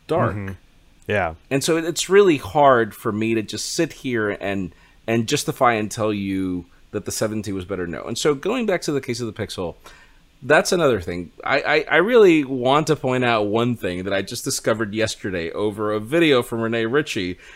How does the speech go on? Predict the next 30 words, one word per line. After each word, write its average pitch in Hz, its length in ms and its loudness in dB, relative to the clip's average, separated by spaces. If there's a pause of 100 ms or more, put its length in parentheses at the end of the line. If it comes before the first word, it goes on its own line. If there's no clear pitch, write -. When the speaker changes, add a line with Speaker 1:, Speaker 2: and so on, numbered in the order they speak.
(120)
Speaker 1:
which 143 220 2
I 190 100 2
was 180 200 6
never 165 240 4
expecting 151 520 0
because 135 280 -2
it 147 80 2
was 147 200 0
not 143 300 2
mentioned. 117 560 -2
I 104 80 -4
thought 139 180 0
it 147 60 0
was 143 140 -2
just 107 340 -8
basic 127 420 -2
logic. 107 520 -2
Speaker 2:
Mm-hmm. 113 220 -4 (680)
Speaker 1:
Dude, 131 440 0
you 139 340 -2
can 302 220 2
unlock 151 560 4
this - 180 -2
phone 82 560 -4 (460)
without, 117 760 2 (560)
without 117 360 4
your 107 160 2
eyes 98 200 -2
open. 73 380 -12 (200)
Speaker 2:
Oh. 127 240 -2